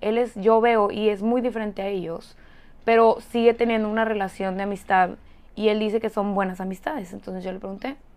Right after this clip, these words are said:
"¿Cómo las mantienes? ¿Cuál es, cuál es, qué es lo que tú buscas? ¿Cómo le haces?". Y él me dio su definición de amistad y la verdad me gustó muchísimo. Y decía, "Una persona que quiere lo mejor para mí,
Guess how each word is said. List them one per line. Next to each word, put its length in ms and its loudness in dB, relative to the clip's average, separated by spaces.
"¿Cómo 200 -10
las 120 -2
mantienes? 420 -4
¿Cuál 240 2
es, 240 -4
cuál 180 6
es, 340 0
qué 80 2
es 60 4
lo 100 0
que 100 0
tú 140 -2
buscas? 480 -4
¿Cómo 220 2
le 80 6
haces?". 440 -2
Y 140 4
él 180 6
me 120 2
dio 160 4
su 100 0
definición 500 2
de 60 -2
amistad 440 2
y 80 -6
la 120 0
verdad 220 -2
me 120 -6
gustó 500 -2
muchísimo. 800 -4
Y 120 2
decía, 400 4
"Una 240 4
persona 600 2
que 160 0
quiere 200 6
lo 100 4
mejor 340 -2
para 180 0
mí, 260 -2